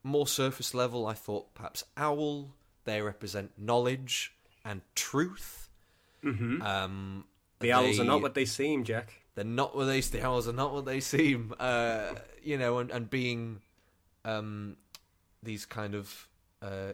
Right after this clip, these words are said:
Speaker 1: images of, of wise and research and academics, um, and of course can spin their heads the whole three sixty. They can see the full picture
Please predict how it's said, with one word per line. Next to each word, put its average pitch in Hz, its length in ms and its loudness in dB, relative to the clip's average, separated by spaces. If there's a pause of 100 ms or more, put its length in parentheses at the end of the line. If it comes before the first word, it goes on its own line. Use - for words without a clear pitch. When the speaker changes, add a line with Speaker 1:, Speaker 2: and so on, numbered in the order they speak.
(100)
Speaker 1:
images 107 480 -6
of, 92 100 -14 (140)
of 98 160 -12 (280)
wise 117 840 -2
and 92 180 -14
research 110 580 -4
and 95 100 -10
academics, - 960 -4 (520)
um, 101 420 -8
and 120 100 0
of - 160 -8
course 123 260 0
can 107 200 -6
spin 117 400 -2
their 110 100 0
heads 110 400 0
the 117 120 -4
whole 120 160 4
three 120 200 -6
sixty. 127 480 -6
They 123 220 2
can 117 220 -10
see 131 380 0
the 101 180 -4
full 113 320 -4
picture - 540 -10